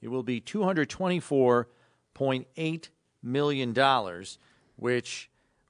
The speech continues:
was the estimate that I know Brandon Beane touched on. He said it would, he anticipated it to be somewhere in that range,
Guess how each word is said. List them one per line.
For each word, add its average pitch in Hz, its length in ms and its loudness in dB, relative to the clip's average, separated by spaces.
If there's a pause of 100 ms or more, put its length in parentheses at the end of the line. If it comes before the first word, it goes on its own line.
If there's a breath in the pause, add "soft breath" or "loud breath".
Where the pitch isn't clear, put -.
(100)
was 135 540 6
the 135 260 -8
estimate 143 600 0 (500)
that 127 400 2
I 135 120 -2
know 131 180 0
Brandon 120 460 -2
Beane 139 340 -2
touched - 440 -4
on. 107 340 -2 (680)
He 104 80 -18
said 139 160 -2
it 127 40 0
would, 117 220 -4
he 156 240 0
anticipated 127 640 -4
it 104 60 -8
to 101 60 -14
be 110 120 -6
somewhere 131 400 0
in 156 320 -2
that 127 260 2
range, 147 680 -2